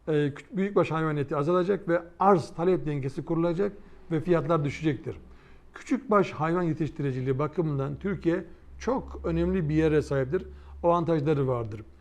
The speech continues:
Ülkemizin coğrafi yapısı ve geniş mera alanları göz önüne alındığında ucuz, maliyetli ve kaliteli hayvancılık için önemli bir potansiyele sahip olduğunu görüyoruz. Türkiye'deki meraların büyük çoğunluğu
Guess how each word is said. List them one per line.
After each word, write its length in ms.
Ülkemizin 720
coğrafi 500
yapısı 540
ve 180
geniş 640
mera 320
alanları 420
göz 200
önüne 200
alındığında 800
ucuz, 440
maliyetli 840
ve 240
kaliteli 460
hayvancılık 540
için 320
önemli 420
bir 140
potansiyele 560
sahip 260
olduğunu 460
görüyoruz. 460
Türkiye'deki 640
meraların 680
büyük 280
çoğunluğu 540